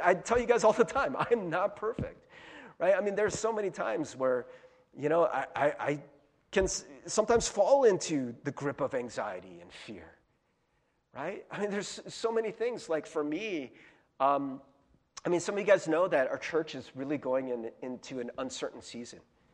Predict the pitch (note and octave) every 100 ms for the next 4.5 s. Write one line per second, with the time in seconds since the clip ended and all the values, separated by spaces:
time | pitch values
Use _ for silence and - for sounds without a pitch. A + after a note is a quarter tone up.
0 | _ _ _ _ _ - F3+ G#3 C4 C4
1 | G#3+ - G3 E3 D#3+ C#3 E3+ F#3 F3+ D#3
2 | C#3+ C#3+ D3 C#3 C3+ A#2+ - - D3 C3
3 | - A2 G#2 C#3+ D3+ C#3 C#3+ D#3+ C#3+ C3
4 | A#2 F#2+ - - B2